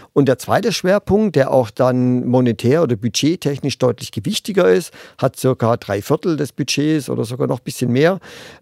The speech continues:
Ähm, da werden dann reale Versuche und Simulationen durchgeführt.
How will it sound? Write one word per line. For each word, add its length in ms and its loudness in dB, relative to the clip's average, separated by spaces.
Ähm, 580 4
da 240 2
werden 280 4
dann 360 2
reale 560 0
Versuche 640 -4
und 120 -2
Simulationen 800 0
durchgeführt. 720 -10